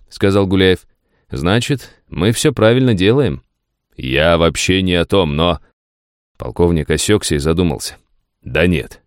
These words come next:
о том, все так». Пятого апреля на исходе первой недели сборов, во время ужина в офицерском казино, Иван подозвал к себе Бурматова и предложил поговорить наедине.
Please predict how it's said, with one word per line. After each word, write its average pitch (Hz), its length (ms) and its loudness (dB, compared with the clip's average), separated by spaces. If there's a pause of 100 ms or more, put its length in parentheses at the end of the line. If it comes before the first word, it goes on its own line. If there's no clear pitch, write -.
(120)
о 90 160 0
том, - 320 -4 (160)
все 107 200 0
так». - 340 -10 (1400)
Пятого 120 380 2
апреля 120 380 2
на 104 140 2
исходе 104 340 2
первой 101 360 2
недели 90 380 2
сборов, 92 600 -2 (100)
во 78 140 0
время 110 340 2
ужина 98 360 0
в 87 60 0
офицерском 85 640 -2
казино, 82 560 -2
Иван 95 340 0
подозвал 98 500 0
к - 60 -10
себе 82 220 -2
Бурматова 87 600 -2 (280)
и 82 120 -2
предложил 92 500 0
поговорить 82 500 -2
наедине. 65 600 -8